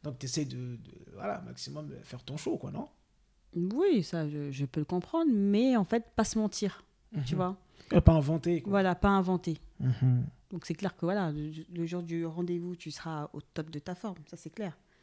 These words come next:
Speaker 1: Mhm.
Speaker 2: Mais, euh, ne pas, ne pas se faire des films, quoi.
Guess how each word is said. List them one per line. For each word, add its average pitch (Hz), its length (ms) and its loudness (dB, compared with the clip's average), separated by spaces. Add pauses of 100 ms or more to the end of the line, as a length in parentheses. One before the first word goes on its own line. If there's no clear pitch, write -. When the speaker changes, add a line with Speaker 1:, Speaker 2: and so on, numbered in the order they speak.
(100)
Speaker 1:
Mhm. 135 80 -6 (460)
Speaker 2:
Mais, 156 300 -6
euh, 143 380 -10 (1800)
ne 170 80 -8
pas, 160 420 -6
ne 147 600 -18
pas 165 120 -16
se - 100 -18
faire 147 140 -14
des 151 120 -14
films, 160 260 -18
quoi. 143 160 -20